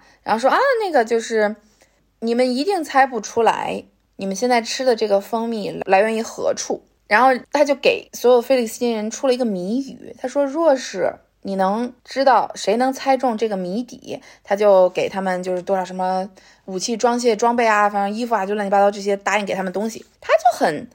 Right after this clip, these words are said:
自傲嘛，他就坚信不会有人猜出来的。他这个谜语是什么？他说，“Out of the eater came something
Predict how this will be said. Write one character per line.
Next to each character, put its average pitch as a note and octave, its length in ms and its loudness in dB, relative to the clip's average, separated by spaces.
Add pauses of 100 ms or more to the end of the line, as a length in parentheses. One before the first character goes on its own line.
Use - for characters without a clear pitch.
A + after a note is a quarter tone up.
自 - 260 0
傲 C#4 260 4
嘛， F3+ 240 -4
他 C4+ 100 -8
就 C4+ 240 2
坚 E4 320 0
信 D#4+ 160 -4
不 G3+ 100 -8
会 B3 120 4
有 - 80 -2
人 - 100 -14
猜 - 240 -2
出 - 180 -10
来 - 220 -4
的。 - 100 -12 (200)
他 A#3+ 160 0
这 C4+ 80 2
个 B3+ 40 4
谜 A#3 120 2
语 B3 100 4
是 A3 140 -2
什 D#3 180 0
么？ F3 180 -4 (200)
他 B3 100 -6
说， B3+ 160 2 (220)
“Out C#4 240 6
of F4 160 4
the D#4+ 100 0
eater B3 480 2
came G#3+ 340 -6
something G3+ 520 -2